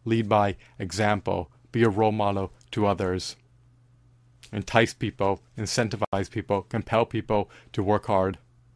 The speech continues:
Draw force, team synergy. Draw force, team cooperation. Draw force, team collaboration.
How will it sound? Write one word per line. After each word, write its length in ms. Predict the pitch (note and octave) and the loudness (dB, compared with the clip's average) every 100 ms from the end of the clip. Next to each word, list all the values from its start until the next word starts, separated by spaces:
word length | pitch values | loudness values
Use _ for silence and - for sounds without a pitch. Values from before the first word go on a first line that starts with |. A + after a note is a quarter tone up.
| _ | _
Draw 220 | A#2+ A#2 | 4 4
force, 440 | - A#2 A2 - - - - | 4 0 0 -2 -12 -20 -20
team 180 | - A2 | -4 -2
synergy. 560 | F2+ A2 G#2+ G2 F#2+ F2+ - _ _ | -2 -2 -2 -2 -4 -6 -10 _ _
Draw 240 | - A#2 | 2 4
force, 500 | A#2 - A2 G2+ - - _ _ _ _ _ - - _ | 4 2 0 0 -6 -16 _ _ _ _ _ -20 -20 _
team 340 | - A#2+ A2 G2 - _ | -4 0 0 -4 -10 _
cooperation. 760 | - A2 G2+ G#2 G#2 - G2 F#2 _ _ | 2 4 4 0 -2 -2 -4 -6 _ _
Draw 220 | - A#2 | 2 4
force, 520 | A#2 - G#2+ G#2 - - _ _ _ _ _ _ - | 4 2 0 0 -4 -12 _ _ _ _ _ _ -10
team 320 | - A2 G2 - - _ | -2 -2 -2 -8 -20 _
collaboration. 840 | - G#2 G2+ G2+ G#2 - F#2+ F2+ | 2 4 4 2 0 0 -2 -4